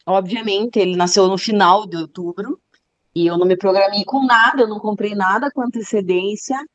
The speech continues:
e aí eu f-, me joguei pro shopping naquela semana do Natal,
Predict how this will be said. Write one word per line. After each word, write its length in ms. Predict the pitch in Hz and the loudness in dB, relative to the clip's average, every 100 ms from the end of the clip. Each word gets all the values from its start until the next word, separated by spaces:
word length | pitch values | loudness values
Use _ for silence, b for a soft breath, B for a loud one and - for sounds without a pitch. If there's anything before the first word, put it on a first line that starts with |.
| _ _ | _ _
e 120 | - 208 | 0 2
aí 220 | 196 208 | 2 0
eu 100 | 220 | -2
f-, 140 | 220 - | -4 -6
me 180 | 226 233 | -2 0
joguei 440 | 233 247 202 226 | 0 0 -2 -6
pro 160 | 262 240 | -10 -14
shopping 500 | - 208 208 254 285 - _ - | -10 -8 -10 -8 -8 -8 _ -4
naquela 360 | 208 220 247 247 | -2 0 0 0
semana 680 | - 311 302 269 285 262 | 0 2 4 4 2 0
do 120 | 202 247 | 0 -2
Natal, 600 | 269 269 233 196 220 | -2 -4 -8 -8 -8